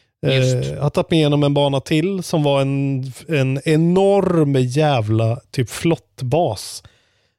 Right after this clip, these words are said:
Speaker 1: Eh, som var, alltså de tar ju så lång tid att spela de här, eh, vad heter det, kartorna. Och det är så himla vilsamt och härligt och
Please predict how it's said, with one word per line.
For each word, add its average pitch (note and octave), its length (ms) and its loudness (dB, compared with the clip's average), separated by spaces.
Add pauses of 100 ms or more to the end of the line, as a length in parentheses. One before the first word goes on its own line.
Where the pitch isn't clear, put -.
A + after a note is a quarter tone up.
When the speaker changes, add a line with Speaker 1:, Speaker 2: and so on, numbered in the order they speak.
(200)
Speaker 1:
Eh, A#2+ 440 0 (320)
som C#3 420 0
var, A2 460 0 (240)
alltså C#3 200 -4
de A#2 200 0
tar A2+ 200 -2
ju A2+ 60 0
så C3 180 0
lång A2 300 0
tid A#2+ 220 -2
att G#2+ 60 0
spela A2 280 -2
de B2 160 -2
här, A2+ 120 -4 (420)
eh, A2+ 760 -4 (200)
vad C3 120 0
heter A#2+ 160 -4
det, A#2 220 -2 (380)
kartorna. A#2+ 460 -2 (240)
Och - 160 -10
det F3 80 4
är D#3+ 40 4
så E3 120 0
himla C#3 240 2
vilsamt B2+ 540 0
och A#2+ 60 -2
härligt A2+ 480 -2
och A2+ 260 -4